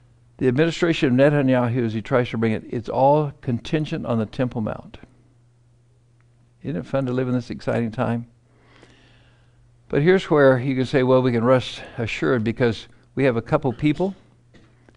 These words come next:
King Charles now, Mister Schwab, another." And he says, "You know, we, we can't, we, we can't continue with our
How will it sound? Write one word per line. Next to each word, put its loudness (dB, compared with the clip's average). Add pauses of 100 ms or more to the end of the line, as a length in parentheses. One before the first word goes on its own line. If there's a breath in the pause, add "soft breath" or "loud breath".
(140)
King -2
Charles 0
now, 0 (1200)
Mister -8
Schwab, 0
another." 2 (760 soft breath)
And -4
he 0
says, 0
"You 0
know, 4
we, 2
we -2
can't, -2 (380)
we, -4
we -4
can't 0
continue 0
with -2
our -2